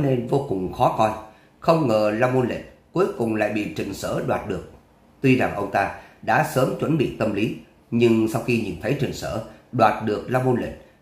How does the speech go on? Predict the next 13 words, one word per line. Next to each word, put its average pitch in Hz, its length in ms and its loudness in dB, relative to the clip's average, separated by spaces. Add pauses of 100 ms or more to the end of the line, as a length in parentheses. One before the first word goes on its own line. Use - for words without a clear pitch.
thì 120 280 4
trong 143 160 2
lòng 101 320 -2
vẫn 127 260 -2
dâng 143 140 2
lên 123 120 0
sự 90 280 -8
tuyệt 95 200 -6
vọng 78 160 -4 (280)
cùng 101 280 -6
không 117 300 0
cam 107 220 0
lòng, 85 180 -6